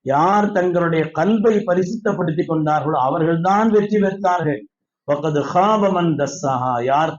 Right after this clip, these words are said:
கல்பை அழுக்காக்கி கொண்டார்களோ அவர்கள் நஷ்டப்பட்டு விட்டார்கள் என்று அல்லாஹு தஆலா சொல்றான். இந்த உலகத்திலே குர்ஆன், கண்மணி ரசூலுல்லாஹி ஸல்லல்லாஹு அலைஹி வஸல்லம் அவர்களை இந்த உலகத்தில் அனுப்பியதனுடைய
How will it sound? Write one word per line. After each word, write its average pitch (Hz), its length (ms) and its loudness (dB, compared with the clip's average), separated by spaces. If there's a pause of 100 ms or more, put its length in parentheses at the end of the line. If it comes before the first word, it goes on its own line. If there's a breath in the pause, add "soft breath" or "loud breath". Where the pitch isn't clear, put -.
கல்பை 165 260 -2
அழுக்காக்கி 180 600 0
கொண்டார்களோ 147 640 0 (480)
அவர்கள் 190 500 0
நஷ்டப்பட்டு 165 640 -2
விட்டார்கள் 139 680 0
என்று 170 220 -2
அல்லாஹு 127 380 -6
தஆலா 113 180 -6
சொல்றான். - 480 -20 (500)
இந்த 151 220 0
உலகத்திலே 147 680 0 (560)
குர்ஆன், 180 540 0 (420)
கண்மணி 180 320 0
ரசூலுல்லாஹி 185 640 0
ஸல்லல்லாஹு 170 300 -2
அலைஹி 160 60 -2
வஸல்லம் 170 200 -2
அவர்களை 165 220 0
இந்த 156 160 0
உலகத்தில் 180 480 0
அனுப்பியதனுடைய 190 800 0